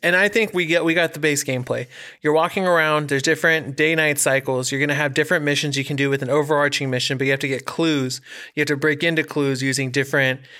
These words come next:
kinds of drones, spy techniques, and listening, but you're mostly gonna be walking around with some sequences where you're gonna use C-,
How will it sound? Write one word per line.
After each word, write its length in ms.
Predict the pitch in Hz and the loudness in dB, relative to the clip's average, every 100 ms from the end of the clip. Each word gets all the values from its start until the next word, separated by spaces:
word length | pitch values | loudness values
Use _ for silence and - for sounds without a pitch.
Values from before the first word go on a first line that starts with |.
| - | -10
kinds 240 | - 139 123 | -4 -2 -2
of 80 | |
drones, 760 | 120 147 147 147 143 143 143 143 | -2 0 2 2 2 0 0 -2
spy 440 | - - 147 143 | -2 0 0 0
techniques, 680 | 139 147 131 143 139 139 139 | 0 -2 -2 -2 0 0 -2
and 120 | 131 | -2
listening, 500 | 143 147 139 127 123 | 0 0 0 -2 -2
but 80 | 123 | -4
you're 80 | 131 | 0
mostly 320 | 156 160 170 | 0 0 0
gonna 140 | 156 | 0
be 80 | 143 | 0
walking 400 | 139 135 127 131 | 0 0 -2 -2
around 360 | 127 131 123 117 | 0 0 0 -4
with 140 | 127 | -4
some 220 | - 151 | 0 0
sequences 680 | 139 156 143 135 - 123 123 | 2 0 0 -2 0 -2 -2
where 100 | 127 | -2
you're 140 | 127 | -2
gonna 100 | 131 | -2
use 160 | 127 120 | -2 -2
C-, 220 | - 143 | -2 -2